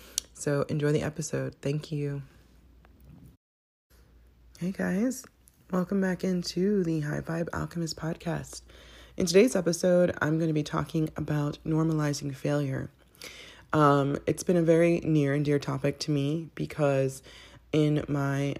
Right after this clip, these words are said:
own journey, I have encountered a lot of people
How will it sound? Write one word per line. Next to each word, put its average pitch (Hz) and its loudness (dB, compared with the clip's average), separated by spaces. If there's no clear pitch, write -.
own 160 6
journey, 135 0
I 143 0
have 135 -2
encountered 147 0
a 151 0
lot 143 0
of 139 -4
people 139 0